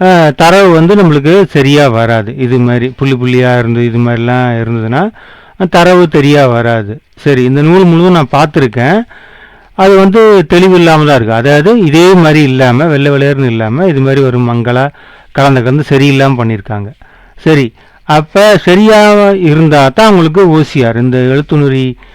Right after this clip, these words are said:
இலக்கத்துக்கு இங்க ஒரு பொத்தான் இருக்குது, அழுத்துனீங்கன்னா அந்த ஆளியானது செயற்பட்டு உங்களுக்கு வந்து இந்த எழுத்து வந்து இங்க வந்து,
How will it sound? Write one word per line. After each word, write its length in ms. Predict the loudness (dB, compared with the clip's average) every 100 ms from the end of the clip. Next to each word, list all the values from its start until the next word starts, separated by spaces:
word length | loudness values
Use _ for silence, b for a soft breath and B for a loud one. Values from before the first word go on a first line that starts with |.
| b b
இலக்கத்துக்கு 420 | -4 -2 -2 0
இங்க 80 | 2
ஒரு 140 | 0 -2
பொத்தான் 320 | -4 -2 0
இருக்குது, 260 | -2 -4 -2
அழுத்துனீங்கன்னா 800 | -2 -2 -2 -2 -2 -2 -4 -4 b b b b b b
அந்த 260 | -4 0 2
ஆளியானது 800 | 2 2 2 2 0 0 0 -2 b b b b -8 -2
செயற்பட்டு 680 | 0 0 -2 -4 -2 -2 -2 -8 _ _ _ _ _ -4
உங்களுக்கு 320 | 0 0 0
வந்து 200 | 0 2
இந்த 120 | 2
எழுத்து 340 | 2 0 0 -2
வந்து 240 | 0 0
இங்க 140 | 0 0
வந்து, 240 | -2 -4